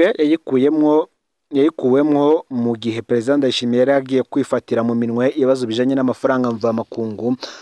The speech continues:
harimwo no guhindura abahabwa amafaranga yo kurangura ibitoro.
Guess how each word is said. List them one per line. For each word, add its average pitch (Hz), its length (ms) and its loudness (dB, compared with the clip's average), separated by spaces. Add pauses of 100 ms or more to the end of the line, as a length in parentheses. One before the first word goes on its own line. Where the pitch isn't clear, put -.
(140)
harimwo 131 260 0
no 131 140 0
guhindura 110 640 -4
abahabwa 120 640 -2
amafaranga 120 480 -4
yo 127 160 0
kurangura 117 420 -2
ibitoro. 107 540 -4